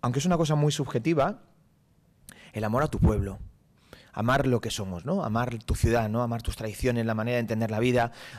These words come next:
amar el territorio, ¿no? Que, si-, sin excluir a nadie. Creo que, que esa es la,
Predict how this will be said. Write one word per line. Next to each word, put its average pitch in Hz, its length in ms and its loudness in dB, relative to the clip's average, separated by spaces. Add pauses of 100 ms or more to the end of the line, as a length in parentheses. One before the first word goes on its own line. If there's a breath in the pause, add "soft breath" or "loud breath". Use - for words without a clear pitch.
amar 120 340 -2
el 117 240 -2
territorio, 117 560 2
¿no? 160 180 -2 (280 loud breath)
Que, 82 240 -6
si-, - 180 -2
sin 123 200 0
excluir 143 320 4
a 143 40 2
nadie. 107 380 -2
Creo 131 240 0
que, 123 300 -2
que 123 120 0
esa 147 200 2
es 135 100 2
la, 117 260 0